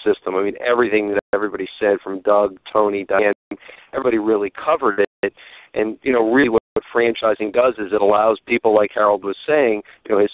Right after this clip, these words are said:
son has been out of work. What he wants to do, ultimately what's gonna probably end up happening is he's gonna buy a franchise. He probably can't create his own concept, wants to follow a proven system, wants to be passionate about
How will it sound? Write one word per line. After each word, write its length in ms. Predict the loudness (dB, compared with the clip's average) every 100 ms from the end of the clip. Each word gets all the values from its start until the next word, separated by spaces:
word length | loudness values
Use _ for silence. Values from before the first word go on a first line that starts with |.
| 0
son 200 | 0 0
has 100 | -2
been 140 | 0
out 160 | 2 2
of 60 | 0
work. 200 | 2 2 0 _ -6 -6 -16 _ _ _ -2
What 100 | 2
he 80 | 4
wants 260 | 4 2 0
to 80 | -6
do, 300 | 0 2 2 0 -6 -2
ultimately 400 | 0 2 0 0
what's 120 | 0 2
gonna 160 | -4
probably 380 | -2 -2 0 2
end 100 | 2
up 100 | 0
happening 520 | 0 0 2 0 0 -4 -12 -8
is 100 | -4
he's 140 | -2
gonna 160 | 0 0
buy 260 | 2 2
a 40 | 0
franchise. 720 | 0 0 0 -6 -8 -4 -4 -6 -16 -20
He 60 | -18
probably 420 | -4 -2 -2 -2 -4
can't 300 | -2 -4 -4
create 400 | -2 2 2 0
his 140 | -2 0
own 220 | 2 0 -4
concept, 640 | -4 0 0 -2 0 0 -2 -14 -20 -20 -20 -20 -20 -2
wants 160 | -2 -2
to 60 | -6 0
follow 360 | 2 4 4
a 40 | 2
proven 460 | 0 0 0 -2 -2
system, 460 | -2 -2 0 -2 -4 -14 -20 _ _
wants 320 | 0 2 0 -2
to 80 |
be 40 | -2
passionate 380 | 0 -2 -4 0
about 180 | 0